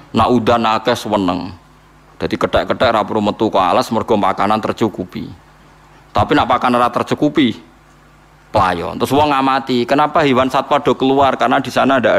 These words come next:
ada makanan. Mulane angger wong ora roh pangeran, pangeran nyebut, "Walladzina kafaru yatamatta'una wa ya'kuluna kama ta'kulul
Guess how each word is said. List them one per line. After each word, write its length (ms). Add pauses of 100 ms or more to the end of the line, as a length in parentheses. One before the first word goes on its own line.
ada 260 (720)
makanan. 640 (720)
Mulane 320
angger 320
wong 320
ora 80
roh 160
pangeran, 480
pangeran 320
nyebut, 320 (400)
"Walladzina 720
kafaru 480
yatamatta'una 1300
wa 160
ya'kuluna 960
kama 320
ta'kulul 720